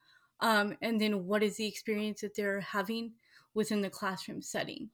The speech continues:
What I've learned is over time, what I'll try to do is I'll try to meet with the faculty first before I have a combined meeting with the student and the faculty.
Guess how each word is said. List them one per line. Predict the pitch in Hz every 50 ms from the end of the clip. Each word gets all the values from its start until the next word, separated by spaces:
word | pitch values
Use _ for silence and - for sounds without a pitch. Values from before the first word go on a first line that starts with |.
| _ _ _
What | - - 240 262 247 233 - -
I've | - 233 240 208 240
learned | 262 294 339 359 349 277 240 233 226 -
is | - - 220 214 202 202 202 - 185 -
over | - 233 214 214 208
time, | 202 - 175 208 208 202 196 190 214 220 214 - _ - - -
what | - 214 214 240 214 -
I'll | - 220 220
try | 220 - - 233 247 254
to | 254 233 226
do | 202 214 208 196 202 196 - - -
is | 214 214 -
I'll | 208 202
try | - - 220 214
to | 208
meet | 208 208 214 208 -
with | - 208 -
the | 214 180
faculty | - - 202 196 202 - 262 269 269 - 330 349 349 - _ _ _ _ -
first | - 226 233 - - - - - - - - - - - - _ _ -
before | 240 214 - - 220 220 220
I | - - 208 208
have | 160 175 214 208 208 202 202 - -
a | - 214 208 202 202 196
combined | - - 208 220 202 208 208 208 208 202 196 190
meeting | 196 208 196 190 208 214 214 - _ _ _ - _ _ -
with | 220 226 226 -
the | 220
student | - - - 220 214 196 202 - - - -
and | 226 220 202
the | 202
faculty. | - - 190 180 - - - - - - - - -